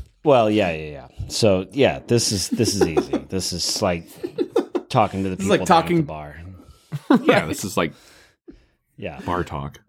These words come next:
Speaker 3: There's probably more people in
Speaker 1: Okay.
Speaker 3: the bar than we have downloads, so you're fine.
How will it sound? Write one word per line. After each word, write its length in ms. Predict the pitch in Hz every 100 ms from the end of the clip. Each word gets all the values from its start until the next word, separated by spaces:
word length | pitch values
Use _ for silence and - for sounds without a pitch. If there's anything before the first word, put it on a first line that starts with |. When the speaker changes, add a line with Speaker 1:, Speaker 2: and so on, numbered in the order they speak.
| -
Speaker 3:
There's 140 | 143
probably 260 | - 233 190
more 200 | 156 156
people 220 | 160 147
in 120 | 131
Speaker 1:
Okay. 20 |
Speaker 3:
the 60 | 120
bar 240 | 101 107 98
than 240 | 98 95
we 120 | 107
have 140 | 104 90
downloads, 380 | 90 85 82
so 120 | - 110
you're 140 | 101
fine. 240 | 98 -